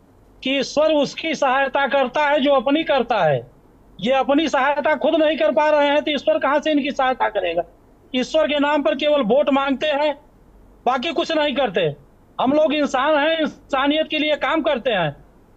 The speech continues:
ये कहते हैं हिंदू मुसलमान, हम लोगों ने कभी नहीं कहा कि ये हिंदू है, मुसलमान है,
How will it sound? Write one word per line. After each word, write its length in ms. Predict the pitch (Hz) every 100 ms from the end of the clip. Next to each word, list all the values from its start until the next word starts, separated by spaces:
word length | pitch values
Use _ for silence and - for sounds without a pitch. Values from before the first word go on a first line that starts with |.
| 208
ये 100 | 247
कहते 320 | 277 254 320
हैं 120 | 294
हिंदू 260 | 285 285 311 302
मुसलमान, 480 | 302 294 285 294 269
हम 140 | 269
लोगों 260 | 285 294 294
ने 100 | 285
कभी 240 | 277 302
नहीं 200 | 294 285
कहा 240 | 240 180 139 - - _
कि 80 | 254
ये 100 | 247
हिंदू 280 | 269 262 285
है, 100 | 269
मुसलमान 480 | 269 269 269 262 233
है, 220 | 190 139